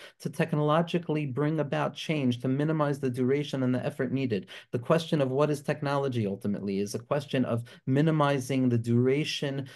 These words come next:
that exists as a result of falling away from the comfort of being human in the world itself. That was the first effort of Noach, and we all engage in processes like those in our lives, whether it's the reduction of the process, whether it's reducing the steps that are necessary that take me out of myself.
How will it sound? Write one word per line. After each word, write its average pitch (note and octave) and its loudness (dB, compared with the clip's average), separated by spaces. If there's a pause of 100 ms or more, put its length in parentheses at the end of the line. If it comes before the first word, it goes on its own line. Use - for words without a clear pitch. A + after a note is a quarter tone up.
(140)
that B2 4
exists A#2+ 0
as A#2+ 0
a A#2 0
result C3 2
of A2+ -2 (120)
falling B2 4
away C3 2
from C3 -2
the A#2 0
comfort B2 -2
of A2 -4
being A#2 4
human A#2+ 6 (260)
in A#2+ 4
the A#2+ 0
world G#2+ 2
itself. F#2+ -4
That D#3 4
was E3+ 2
the D3 -4
first C3 -2
effort A2+ -2 (220)
of A2 2
Noach, G#2+ 0
and A#2+ 4
we B2 4
all D#3 4
engage C3+ 2
in G#2+ -2
processes G2+ -6
like F#2 -6
those F#2 -4
in G#2 -2
our F#2 -4
lives, F#2 -8
whether A2 -2
it's G#2+ -6
the A2 -6
reduction B2 0
of A2 -2
the A2 -4
process, C#3+ -2 (240)
whether A#2 2
it's A2+ -2
reducing A#2 0
the G#2+ -2
steps C#3 -4
that B2 0
are A#2+ 2
necessary B2 0
that A2 -2
take A#2+ -6
me A#2 2
out C#3 2
of C3+ -2
myself. C#3 0